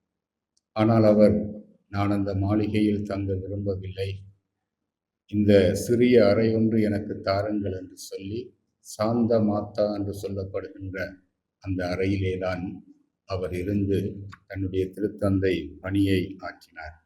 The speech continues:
அன்பார்ந்தவர்களே, எங்களுடைய திருத்தந்தையினுடைய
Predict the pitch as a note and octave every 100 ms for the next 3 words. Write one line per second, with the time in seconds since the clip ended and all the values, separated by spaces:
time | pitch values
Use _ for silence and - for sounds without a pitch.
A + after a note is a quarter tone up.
0 | _ _ _ _ _ _ _ _ _ _
1 | _ _ _ _ _ _ A#2 A2+ A#2 G#2+
2 | G#2 G2+ G#2 G#2+ A2 - - - _ _
3 | G#2+ G#2+ G#2+ G#2 G#2 A2+ A2 A2+ A2+ A2
4 | G#2+ G#2+ G#2